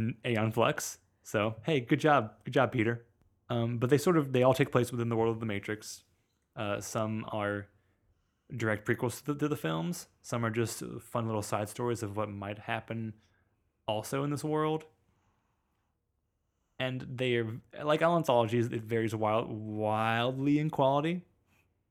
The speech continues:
But I remember it being very, very good when I first saw it as a teen. And also coming away from it, like, again, I went through the whole process of, "Boy, the Matrix sequels were disappointing.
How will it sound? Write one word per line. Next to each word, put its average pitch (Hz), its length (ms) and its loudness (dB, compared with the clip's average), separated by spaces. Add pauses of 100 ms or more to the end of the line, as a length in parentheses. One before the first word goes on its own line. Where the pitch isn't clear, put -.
(920)
But 113 420 -4
I 120 120 0
remember 120 400 2
it - 260 -8
being 107 440 -4 (920)
very, 120 400 4
very 117 220 4
good 95 320 -4 (380)
when 101 120 -2
I 98 80 -2
first - 260 -4
saw 117 140 2
it 107 60 2
as 104 120 0
a 107 40 -8
teen. 101 380 -6 (920)
And 113 260 -2 (100)
also 175 600 0 (420)
coming 160 200 4
away 147 200 6
from 131 140 -2
it, 120 100 -2
like, 110 280 0
again, 117 300 0
I 101 100 0
went 104 120 -4
through 104 80 -4
the 107 60 -2
whole 104 100 2
process 101 340 -2
of, 101 180 -6
"Boy, 143 140 0
the 120 60 0
Matrix 123 260 -4
sequels 127 260 -6
were 110 60 -6
disappointing. 107 560 -6